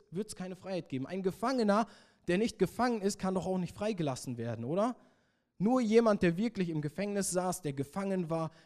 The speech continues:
der in seiner Freiheit eingeschränkt war, eingegrenzt war, nur der kann freigesprochen werden und kann auch wieder Freiheit bekommen.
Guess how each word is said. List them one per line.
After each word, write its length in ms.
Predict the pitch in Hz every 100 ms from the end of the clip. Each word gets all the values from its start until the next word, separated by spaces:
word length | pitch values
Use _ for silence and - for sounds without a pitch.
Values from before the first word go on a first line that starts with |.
| -
der 180 | 156 156
in 100 | 160
seiner 320 | 160 156 151
Freiheit 580 | 147 - 185 185 170 -
eingeschränkt 680 | 185 202 185 - 175 175 165
war, 240 | 160 -
eingegrenzt 720 | 185 185 170 165 165 165 -
war, 160 | 151 147 - _ -
nur 160 | 160 156
der 200 | 196 208
kann 240 | 180 165
freigesprochen 840 | - 175 190 185 - 180 175 170 160
werden 320 | 170 175 165 _ -
und 140 | 143
kann 180 | 151 160
auch 160 | 143
wieder 180 | - 143
Freiheit 460 | - 165 165 143 -
bekommen. 480 | 131 127 110 104